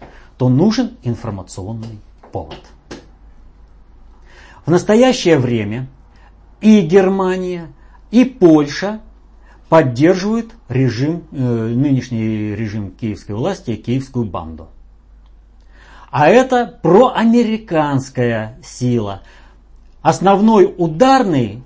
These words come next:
компонентой этой киевской банды как раз и являются украинские националисты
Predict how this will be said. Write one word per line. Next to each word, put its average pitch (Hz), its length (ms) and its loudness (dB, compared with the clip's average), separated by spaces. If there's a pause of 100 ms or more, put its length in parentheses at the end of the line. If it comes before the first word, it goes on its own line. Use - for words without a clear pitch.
компонентой 156 800 0
этой 170 300 2
киевской 143 440 0
банды 120 380 -4
как 143 180 -4
раз 220 240 -2
и 202 80 0
являются 208 580 0
украинские 208 540 -2
националисты 196 720 -6